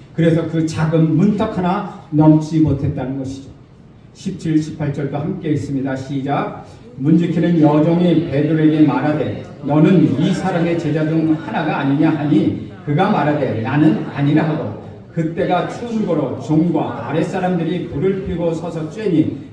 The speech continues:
베드로도 함께 서서 쬐-, 쬐더라.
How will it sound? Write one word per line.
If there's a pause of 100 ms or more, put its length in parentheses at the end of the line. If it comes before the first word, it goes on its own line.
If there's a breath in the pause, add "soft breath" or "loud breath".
(120)
베드로도
함께
서서
쬐-,
쬐더라.